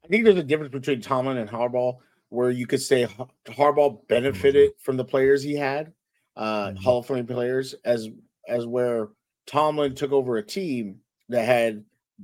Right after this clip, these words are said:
Speaker 1: been to the Super Bowl a year before,
Speaker 2: Mm-hmm.
Speaker 1: uh, but were horrible the next year, and then got 'em back there. I think he,
Speaker 2: Mm-hmm.
Speaker 1: I think John Harbaugh's benefited from having just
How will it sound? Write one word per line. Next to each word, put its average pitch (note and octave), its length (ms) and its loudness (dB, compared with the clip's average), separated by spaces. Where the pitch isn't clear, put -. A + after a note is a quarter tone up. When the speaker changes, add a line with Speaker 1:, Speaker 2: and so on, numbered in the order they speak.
Speaker 1:
been C#3 180 2
to G3 60 2
the C#3 100 0
Super A2+ 240 -8
Bowl G#2 400 -2
a G2 60 -6
year G#2 340 -4
before, F#2+ 580 -8
Speaker 2:
Mm-hmm. F#2+ 140 -8
Speaker 1:
uh, G2+ 420 0
but A#2+ 160 0
were A2 140 -2
horrible A#2+ 380 4
the G#2 120 -4
next B2 340 -6
year, F#2 340 -10
and A2 220 -6
then G#2 340 -6
got A2 220 -2
'em F#2+ 100 -4
back A2 300 -4
there. F2+ 280 -8
I B2 100 2
think C3 280 2
he, C#3+ 260 -4
Speaker 2:
Mm-hmm. F#2 140 -14
Speaker 1:
I C#3 80 0
think D3 220 -4
John C3+ 220 6
Harbaugh's C3 500 2
benefited A#2+ 600 0
from A2+ 200 -4
having A2 520 -4
just - 420 -8